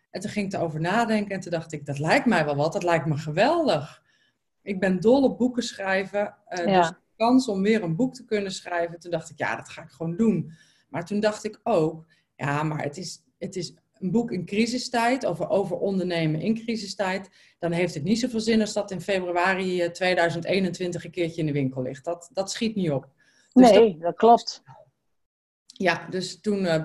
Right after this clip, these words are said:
Speaker 1: belde ik met de uitgever, meteen de dag daarna. En, eh,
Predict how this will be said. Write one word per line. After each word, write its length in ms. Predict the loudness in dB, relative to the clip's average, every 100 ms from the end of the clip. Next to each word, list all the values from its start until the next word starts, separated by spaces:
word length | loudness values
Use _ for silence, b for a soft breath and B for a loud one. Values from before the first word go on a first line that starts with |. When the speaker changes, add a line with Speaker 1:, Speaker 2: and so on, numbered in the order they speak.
| 2
Speaker 1:
belde 300 | 4 6 4
ik 80 | 0
met 160 | -4
de 80 | 0
uitgever, 640 | 0 0 0 0 0 0 -4
meteen 380 | -2 2 4
de 100 | 4
dag 240 | 2 -2 -2
daarna. 560 | -4 -2 -2 -2 -6 b b b b b _
En, 380 | -6 -4 -6 -4
eh, 420 | 0 0 0